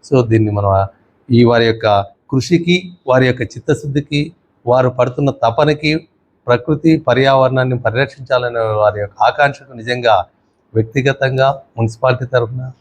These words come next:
మరియు నేను మరొకసారి వారికి కృతజ్ఞతలు, ధన్యవాదాలు తెలియజేసుకుంటున్నాను. So దీన్ని అందరం మనం పాటిద్దాం, మట్టి విగ్రహాలనే వాడదాం. మనం ఈ పర్యావరణానికి హాని కలిగించే ఈ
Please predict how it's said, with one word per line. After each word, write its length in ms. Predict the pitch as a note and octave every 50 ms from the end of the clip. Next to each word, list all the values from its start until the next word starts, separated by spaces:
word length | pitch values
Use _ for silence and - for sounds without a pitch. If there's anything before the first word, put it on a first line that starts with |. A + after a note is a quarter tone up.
| _ -
మరియు 180 | A#2 A2+ A#2
నేను 480 | A#2+ A2+ G#2+ A2 A2 A2 - _ _ _ _ _ -
మరొకసారి 500 | G#2 A2+ C3+ C3+ - B2 - C#3+ C3+ C3
వారికి 460 | A#2+ A#2 A2 A2 A2 A2+ G2+ G#2 G#2 - _ _ _ -
కృతజ్ఞతలు, 600 | - A2+ A2+ C3+ B2+ B2 A#2+ A#2+ - - A#2+ A#2
ధన్యవాదాలు 560 | A2 G#2 G2+ G#2+ A2+ A2+ A2+ A2 A2 G#2+ G#2+
తెలియజేసుకుంటున్నాను. 1000 | G2+ - - G2+ G2+ G2+ G#2 G2+ - - - A#2 F#2+ G2 G2+ G2+ G2+ G#2 A#2+ C3 _ _ _ _ _ _
So 160 | - - A#2+ A2+
దీన్ని 300 | G#2 A2 G#2+ G#2 G2+ G2
అందరం 340 | G2+ A2 B2+ C3 C3+ C3+
మనం 260 | B2+ A#2 A2 G2+ F#2 - -
పాటిద్దాం, 440 | G#2+ G2+ - B2 A#2 A#2 C3+ C#3+ - - _ _ _ _ _ _ -
మట్టి 240 | G#2 A2 - - B2+
విగ్రహాలనే 680 | C3 C3 B2 B2+ B2+ B2+ A#2 A#2+ B2 B2 A#2+ A#2+ A#2+
వాడదాం. 480 | A#2 G2+ G2 G#2 A2+ A#2 A#2 B2 C#3 E3 - _ _ _ _ _ _ _ _ A#2
మనం 160 | A2+ A2+ A2+
ఈ 340 | A2 A2 A2 A2 G#2+ G#2 G2 _ _ _ _ _ _ - -
పర్యావరణానికి 680 | A2 A#2+ C3+ D3+ D#3 D3 C#3+ C#3 C3+ C3+ C3 B2 -
హాని 180 | A#2 A#2+ B2 A#2+
కలిగించే 680 | A#2+ A#2+ A2+ A2+ A#2+ A#2 A#2 A#2 - - A#2 B2+ B2+ _ _ _ _ _ _ - B2+
ఈ 320 | B2 A#2+ A#2 A2 G#2+